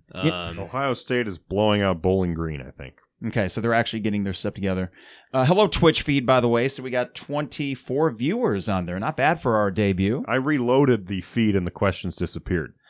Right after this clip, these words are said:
Speaker 1: I got 'em
Speaker 3: 'Cause I'm
Speaker 1: right now.
Speaker 3: live, so
Speaker 1: Well,
Speaker 3: I
Speaker 1: and, and by the way, Twi-
Speaker 3: apologies if we're missing anything.
Speaker 1: Twitch people, interact with us. You know, we got a few here. This is from Shime four,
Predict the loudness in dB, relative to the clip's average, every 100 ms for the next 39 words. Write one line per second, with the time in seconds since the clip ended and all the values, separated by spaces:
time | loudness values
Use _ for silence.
0 | -12 -2 0 4 4 4 4 4 4 4
1 | 2 2 2 4 4 2 4 4 6 6
2 | 8 8 6 0 -2 -2 0 0 0 -4
3 | -6 -8 -10 -10 -6 0 0 0 -4 -2
4 | 0 -2 0 0 2 0 -2 -10 -8 -8
5 | -6 -4 -4 -4 -4 -4 -4 -4 -2 0
6 | -2 -4 -6 -4 0 2 2 2 -2 -6
7 | -4 -2 0 0 -2 -6 -4 -4 -2 -4
8 | -6